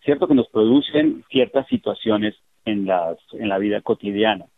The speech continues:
Pensar que nosotros podemos, eh, que, que finalmente, finalmente estamos jugando un gran juego y que al final todo va a salir bien, es una de las cosas que uno aprende de los juegos.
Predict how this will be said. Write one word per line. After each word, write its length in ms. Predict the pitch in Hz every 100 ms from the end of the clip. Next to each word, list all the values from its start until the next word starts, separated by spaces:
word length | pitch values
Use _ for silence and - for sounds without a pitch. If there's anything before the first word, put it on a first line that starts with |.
| - - -
Pensar 320 | 143 131 131
que 100 | 170
nosotros 680 | 180 151 175 175 120 110 - _
podemos, 520 | 110 110 131 - - _ _
eh, 140 | 113 -
que, 140 | -
que 140 | - 139
finalmente, 1160 | 139 143 160 175 185 185 175 135 - 127 120 123 _
finalmente 340 | 117 120 135
estamos 220 | - 156 156
jugando 300 | 135 131 147
un 100 | 151
gran 200 | 151 151
juego 280 | 151 143
y 40 | 156
que 140 | -
al 100 | 107
final 320 | - 113 123 -
todo 280 | 156 160
va 100 | 156
a 40 | 147
salir 340 | 135 131 131
bien, 440 | 117 120 110 95 - _ - _
es 80 | -
una 120 | 147
de 60 | 175
las 100 | -
cosas 200 | 139 143
que 80 | 143
uno 100 | 151
aprende 440 | - 143 156 123
de 100 | 104
los 160 | 95 95
juegos. 580 | - 110 117 95 -